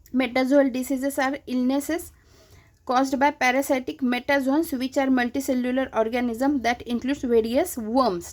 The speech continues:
ठीक आहे. म्हणून मग इथे जो प्रश्न आहे हत्तीरोग कशामुळे होतो, तर मेटॅझोअल जर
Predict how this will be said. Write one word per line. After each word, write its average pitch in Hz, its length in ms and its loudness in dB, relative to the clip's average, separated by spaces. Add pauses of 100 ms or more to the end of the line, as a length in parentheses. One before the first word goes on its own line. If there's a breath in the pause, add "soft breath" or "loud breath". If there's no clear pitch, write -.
ठीक 294 220 -4
आहे. 359 100 -4 (400 loud breath)
म्हणून 269 300 0
मग 320 180 0 (840)
इथे 254 240 0
जो 285 120 0
प्रश्न 285 360 2
आहे 277 240 0
हत्तीरोग 277 540 -2
कशामुळे 269 440 0
होतो, 262 260 2
तर 277 120 0
मेटॅझोअल 277 760 2
जर 302 120 0